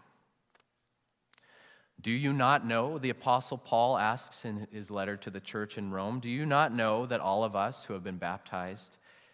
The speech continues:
into Christ Jesus were baptized into his death? We were buried, therefore, with him by baptism into death,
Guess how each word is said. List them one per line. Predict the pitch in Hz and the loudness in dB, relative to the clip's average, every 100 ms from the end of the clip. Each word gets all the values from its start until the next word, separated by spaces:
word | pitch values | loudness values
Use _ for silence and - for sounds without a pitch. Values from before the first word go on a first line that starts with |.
| _ _ _ | _ _ _
into | 98 90 - | -10 -10 -10
Christ | 92 - 92 87 87 - - | -14 -8 -6 -6 -8 -14 -20
Jesus | 90 90 90 110 110 - | -14 -10 -10 -10 -14 -12
were | 85 | -12
baptized | 73 82 87 - 85 78 76 - - _ _ _ _ _ _ - | -8 -6 -6 -8 -8 -8 -10 -16 -20 _ _ _ _ _ _ -12
into | 92 - 95 | -10 -10 -10
his | 95 87 | -10 -14
death? | 78 78 78 - - - _ _ _ _ _ _ _ _ _ _ _ _ _ _ - | -12 -12 -12 -14 -20 -20 _ _ _ _ _ _ _ _ _ _ _ _ _ _ -10
We | 104 | -6
were | 101 | -4
buried, | 95 101 110 117 | -2 0 0 0
therefore, | 101 107 113 120 117 | -2 -2 -2 -8 -8
with | 123 - | -10 -10
him | 85 78 | -10 -8
by | 85 | -6
baptism | 87 101 120 - 127 131 | 0 2 2 -2 -6 -6
into | 135 147 | -6 -8
death, | 120 143 - _ | -8 -10 -14 _